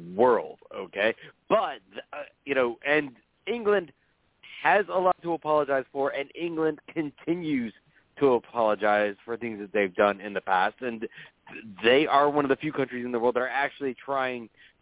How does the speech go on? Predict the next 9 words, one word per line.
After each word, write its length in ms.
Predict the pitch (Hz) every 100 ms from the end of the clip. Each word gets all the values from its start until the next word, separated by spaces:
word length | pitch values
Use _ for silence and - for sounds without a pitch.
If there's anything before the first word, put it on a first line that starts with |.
| -
to 400 | 175 165 165 143 _ _ _ _ _ _ _ _ _ _ _ _ -
try 340 | 123 131 147 156
and 280 | 143 151 143
pay 380 | 139 180 170 123 104
restitutions 640 | 127 - 123 135 123 127 -
to 120 | 139
some 160 | 135 120
of 80 | 123
these 240 | 131 135